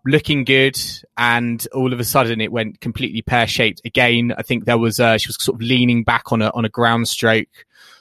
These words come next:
um, obviously at the back of the court, and, you know, felt something,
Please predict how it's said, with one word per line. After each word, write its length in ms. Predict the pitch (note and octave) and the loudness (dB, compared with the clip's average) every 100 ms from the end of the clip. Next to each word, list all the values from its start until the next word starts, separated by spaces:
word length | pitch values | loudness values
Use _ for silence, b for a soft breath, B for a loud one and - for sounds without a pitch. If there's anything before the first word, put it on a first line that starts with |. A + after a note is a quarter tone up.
| b | b
um, 260 | A2+ A2 A2 G#2 - | -2 0 -2 -8 -14
obviously 280 | A2 - G#2+ | -12 -8 -6
at 40 | |
the 60 | A2 | -2
back 240 | A2 - | -4 -4
of 60 | G#2 | -12
the 80 | |
court, 420 | - A#2+ A2 G2+ - | -4 2 2 2 -2
and, 360 | A2 G#2+ G#2 - - | -2 -2 -4 -6 -6
you 80 | A2 | -6
know, 60 | G2+ | -4
felt 320 | - C3 - | 0 0 0
something, 640 | A#2+ G#2 - G#2+ G#2 G#2+ | -2 -2 0 0 0 -2